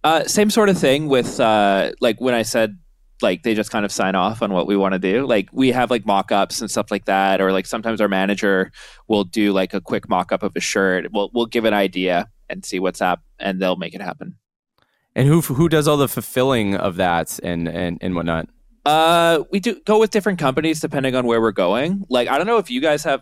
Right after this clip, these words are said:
Speaker 1: actually, we should talk about this later, but taking merch across the border, it's like, it's a, it's a bit of a,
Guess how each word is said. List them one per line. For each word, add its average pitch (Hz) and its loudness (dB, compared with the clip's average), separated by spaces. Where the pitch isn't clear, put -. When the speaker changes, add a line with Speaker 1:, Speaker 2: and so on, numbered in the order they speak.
Speaker 1:
actually, 110 -6
we 107 -8
should 104 -8
talk 95 -4
about - -8
this - -8
later, 98 0
but 85 -8
taking 127 -4
merch 104 -2
across 98 -2
the 92 -6
border, 104 -2
it's 131 0
like, 135 2
it's 135 0
a, 147 2
it's - -8
a 160 0
bit 170 2
of 151 2
a, 95 0